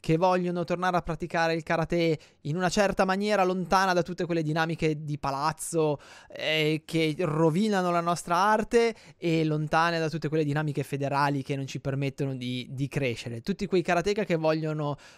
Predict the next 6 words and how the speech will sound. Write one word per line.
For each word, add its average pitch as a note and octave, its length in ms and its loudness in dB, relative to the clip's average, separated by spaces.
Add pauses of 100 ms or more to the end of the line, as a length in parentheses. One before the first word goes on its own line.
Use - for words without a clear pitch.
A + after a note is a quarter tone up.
(220)
praticare F3 400 0
un E3+ 60 -2
karate D#3+ 360 0
libero, C#4 600 2 (680)
onesto, E3 640 0 (140)
sincero, D3+ 680 -4